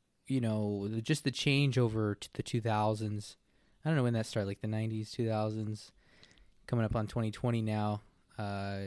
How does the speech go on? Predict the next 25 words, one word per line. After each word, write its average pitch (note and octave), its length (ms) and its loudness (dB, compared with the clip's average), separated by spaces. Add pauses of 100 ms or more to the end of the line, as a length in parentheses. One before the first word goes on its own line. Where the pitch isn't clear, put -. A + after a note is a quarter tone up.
(140)
and G2+ 240 -6
even A2 280 -4
the G2+ 80 -4
music G#2 360 -4
s-, - 120 -14
industry G#2 320 -4
itself G2+ 260 -8
has G#2 120 -8
changed - 380 -8
a - 40 -8
lot. G2 220 -10 (380)
How A2+ 180 2
we A2+ 240 0 (100)
listen C#3 280 4
to C3 80 4
music, C3+ 580 0 (280)
how A2 180 -2
we G2+ 240 -4
stream A#2+ 420 -2
it C3 100 -2
now. B2+ 380 0 (360)
It's G#2 140 -6
not G#2 140 -2
just - 180 -8
actually F#2+ 420 -4